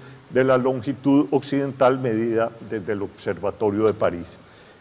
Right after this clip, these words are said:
Entonces, gracias a esa observación astronómica que hace Humboldt en la población de Puerto Nare,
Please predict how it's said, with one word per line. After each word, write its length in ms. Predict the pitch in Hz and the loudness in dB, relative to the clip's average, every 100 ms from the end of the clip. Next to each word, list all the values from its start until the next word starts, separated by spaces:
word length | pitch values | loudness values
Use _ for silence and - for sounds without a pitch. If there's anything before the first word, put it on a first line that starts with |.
| _ | _
Entonces, 680 | 127 131 160 156 165 185 175 | -6 0 2 2 2 0 4
gracias 460 | 175 170 170 160 | 6 6 4 2
a 120 | 143 131 | 4 4
esa 160 | 139 | 2
observación 760 | 143 139 127 117 101 127 107 95 - - - - - | 0 2 0 0 0 0 -2 -4 -14 -20 -20 -20 -2
astronómica 760 | - - 135 123 120 113 107 98 | -2 0 2 2 0 -2 -4 -6
que 220 | - 107 | -2 0
hace 360 | 135 131 156 139 - | 2 2 -2 -4 2
Humboldt 480 | 160 131 117 123 120 - - - - | 2 4 2 0 -2 -14 -20 -20 -4
en 180 | 113 101 | -2 2
la 80 | 107 | 0
población 580 | 107 107 104 98 139 147 | 0 0 0 0 -2 -2
de 80 | |
Puerto 400 | 156 165 147 165 | -2 -2 0 -2
Nare, 320 | 151 123 131 | 0 0 0